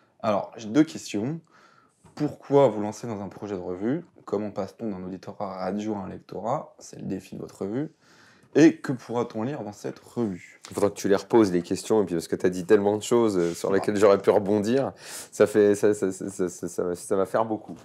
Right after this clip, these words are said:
Speaker 1: Que pourra-t-on
Speaker 2: Euh,
Speaker 1: lire dans
Speaker 2: alors,
Speaker 1: cette revue ?
Speaker 2: euh, l'histoire de la revue, rapidement, si je synthétise,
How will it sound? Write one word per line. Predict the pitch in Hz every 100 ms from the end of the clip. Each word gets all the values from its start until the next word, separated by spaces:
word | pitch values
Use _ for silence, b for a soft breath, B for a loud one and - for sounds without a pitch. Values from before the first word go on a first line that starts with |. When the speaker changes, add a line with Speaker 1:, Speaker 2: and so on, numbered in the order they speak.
| - -
Speaker 1:
Que | 165
pourra-t-on | 151 151 110
Speaker 2:
Euh, |
Speaker 1:
lire | 107 104
dans |
Speaker 2:
alors, | 139 107 -
Speaker 1:
cette | -
revue ? | 98 - -
Speaker 2:
euh, | 104 110 107 107 104 104 104 101 98 95 82
l'histoire | 107 127 - 151
de | 135
la | 127 123
revue, | 127 113 139 147
rapidement, | 127 - 110 113 123
si | 131 -
je | 107
synthétise, | - 107 113 101 - 185 107